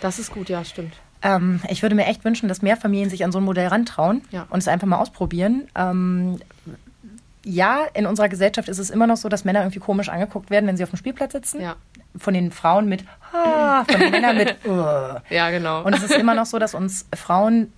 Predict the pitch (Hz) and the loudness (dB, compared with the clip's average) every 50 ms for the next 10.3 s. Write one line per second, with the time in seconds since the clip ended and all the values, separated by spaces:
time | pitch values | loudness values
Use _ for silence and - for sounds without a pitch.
0 | - - - - 185 185 208 165 190 190 196 190 190 196 185 - - 208 - - | -14 -10 -4 0 2 2 2 2 0 -2 -4 -4 -2 -2 -2 -2 -4 -8 -6 -4
1 | 185 170 202 247 262 - - 202 202 233 - 302 233 - 202 185 180 175 175 165 | -2 -2 -2 -4 -4 -2 -2 -2 0 -2 -2 -6 -8 -4 -2 0 0 0 0 0
2 | 180 180 185 190 190 190 190 190 180 190 185 185 208 - - 196 185 170 185 - | 0 0 0 -2 -2 -2 -2 0 0 0 -2 -4 -4 -4 -2 0 0 0 -2 -2
3 | - 226 302 339 262 208 190 185 - 185 185 185 - 185 180 170 175 165 175 170 | -2 -2 0 0 0 0 0 0 -2 -2 -4 -2 0 0 0 0 2 2 0 0
4 | 156 - 170 165 170 175 - - 254 254 - - - - - 185 180 185 190 190 | 0 0 0 0 0 0 0 -2 -4 -4 -4 -8 -12 -10 -8 -6 -6 -6 -10 -14
5 | - - - - - - 196 196 196 196 190 - - 180 196 208 233 220 185 202 | -18 -20 -20 -10 -2 0 2 4 4 2 2 2 2 2 2 2 2 0 0 2
6 | 196 190 190 196 190 190 185 - - - - - 208 - - 180 - 180 156 175 | 2 2 2 2 2 0 -2 -4 -8 -14 -20 -18 -18 -16 -14 -12 -12 -8 -4 -4
7 | 185 - - 226 214 220 - - 220 208 - 202 185 262 269 208 - - 185 175 | -4 -2 -2 -2 -2 -2 -2 0 0 0 0 -2 -4 -2 -2 -2 -2 0 0 0
8 | 180 180 - 185 170 170 165 170 170 170 160 170 165 160 156 160 156 143 - _ | 0 -2 -2 -2 0 0 0 0 0 0 0 0 2 2 2 0 -2 -6 -8 _
9 | _ _ _ - _ _ - _ _ _ - - - - - 180 165 170 170 - | _ _ _ -20 _ _ -20 _ _ _ -20 -20 -12 -4 0 0 0 0 0 0
10 | 185 214 269 - - - | 0 0 0 -2 -6 -8